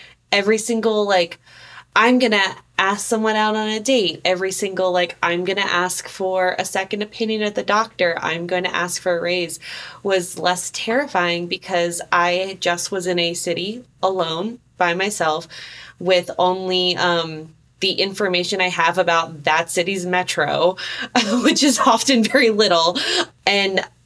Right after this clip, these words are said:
travel is a way for you and for, well, for me specifically, to, like, understand a different place, how people live, and how that can be reflected back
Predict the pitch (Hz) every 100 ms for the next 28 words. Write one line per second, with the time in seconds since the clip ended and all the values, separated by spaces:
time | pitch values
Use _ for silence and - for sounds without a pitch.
0 | - - 202 202 208 202 190 - 185 185
1 | 175 - 185 175 175 185 160 165 165 170
2 | 170 165 165 170 165 160 - 165 156 143
3 | 175 165 151 - 170 175 170 160 151 185
4 | 156 156 151 _ _ _ _ _ _ 214
5 | 214 202 - 190 175 175 170 180 - _
6 | - 175 180 185 175 175 165 160 - -
7 | 180 170 196 170 165 151 156 160 196 -
8 | 175 175 - 175 165 165 160 160 - -
9 | _ 175 160 165 185 175 165 160 - 160
10 | - 151 135 156 147 -